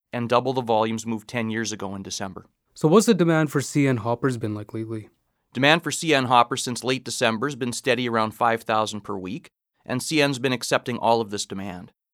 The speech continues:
Speaker 1: Private, customer-controlled cars for bulk grain movement are on top of that, of course, and we've been moving another six to seven hundred of those per week of bulk grain from country elevators.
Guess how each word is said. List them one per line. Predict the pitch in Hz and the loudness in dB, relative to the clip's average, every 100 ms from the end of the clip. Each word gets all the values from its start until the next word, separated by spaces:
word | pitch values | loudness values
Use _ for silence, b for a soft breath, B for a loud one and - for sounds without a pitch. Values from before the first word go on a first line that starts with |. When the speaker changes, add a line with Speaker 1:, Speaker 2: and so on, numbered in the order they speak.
| _ _ _ _ | _ _ _ _
Speaker 1:
Private, | - 131 131 151 - | 0 4 4 0 -2
customer-controlled | 139 - 147 151 151 170 - 151 143 | -2 0 0 0 0 -4 -2 -2 0
cars | 151 135 135 | 0 2 0
for | 131 | -2
bulk | 117 160 - | 2 2 2
grain | 123 113 | 0 2
movement | 113 107 127 147 | 0 -2 -4 0
are | 117 | 0
on | 110 | 0
top | 113 156 151 | 2 2 2
of | |
that, | 113 101 | 0 -2
of | - | -2
course, | 107 104 127 123 | -4 -2 -2 -4
and | |
we've | 127 135 | -4 -2
been | 139 | 0
moving | 139 139 135 | 0 0 -2
another | 131 123 | -2 -2
six | - 156 - | -4 -4 -6
to | 127 | -6
seven | - 135 120 | 0 0 0
hundred | 127 131 120 95 | -2 -2 -2 -4
of | 113 110 | -8 -2
those | 139 123 110 113 | 2 2 2 -6
per | - 156 170 | -4 0 0
week | 127 113 131 | 0 -4 -6
of | 117 | 0
bulk | 127 165 - | 4 4 0
grain | 107 101 | -4 -4
from | 113 113 | -8 -6
country | 120 113 123 | -6 -4 0
elevators. | 143 147 101 78 - | 2 2 -2 -4 -10